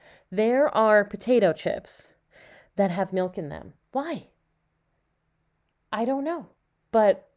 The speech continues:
uh, it, what it does, I, I'm, I'm unclear. If there's a food scientist out there listening to this right now who would like to explain to us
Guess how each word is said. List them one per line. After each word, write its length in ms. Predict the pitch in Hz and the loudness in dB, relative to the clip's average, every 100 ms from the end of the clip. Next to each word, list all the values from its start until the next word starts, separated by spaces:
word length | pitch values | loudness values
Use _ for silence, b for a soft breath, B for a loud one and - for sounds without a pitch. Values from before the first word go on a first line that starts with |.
| 180 | -10
uh, 60 | 170 | -8
it, 440 | - - 147 _ _ _ _ _ | -10 -12 -12 _ _ _ _ _
what 340 | 202 196 233 269 | -14 -4 0 2
it 120 | 269 | 2
does, 400 | 247 233 247 - _ | 2 2 0 -6 _
I, 340 | - 185 175 170 | -6 -2 0 0
I'm, 320 | 180 175 170 - | -2 -4 -6 -6
I'm 200 | 175 175 | -6 -6
unclear. 500 | 180 196 180 196 156 | -6 -6 -6 -4 -2
If 220 | 135 151 - | -2 -4 -4
there's 280 | 170 156 | -4 -2
a 60 | 156 | -6
food 440 | - - 269 233 | -10 -4 -4 -4
scientist 720 | - 214 208 202 226 208 - _ B B B B B | -4 -4 -4 -6 -4 -6 -6 _ B B B B B
out 240 | 226 220 214 | -2 -2 -2
there 180 | 202 | -4
listening 480 | 175 196 226 247 233 | -2 -2 -2 -2 -2
to 60 | 208 | 0
this 220 | 202 202 | -2 -2
right 220 | 196 185 | -4 -4
now 240 | 170 160 156 | -4 -6 -6
who 100 | 175 | -6
would 160 | 165 | -4
like 220 | 160 160 - | -6 -8 -8
to 100 | 160 | -10
explain 680 | 147 - 208 190 214 240 | -10 -16 -6 -4 -4 -6
to 200 | 247 269 - | -6 -8 -4
us 480 | 156 143 143 - | -4 -4 -8 -16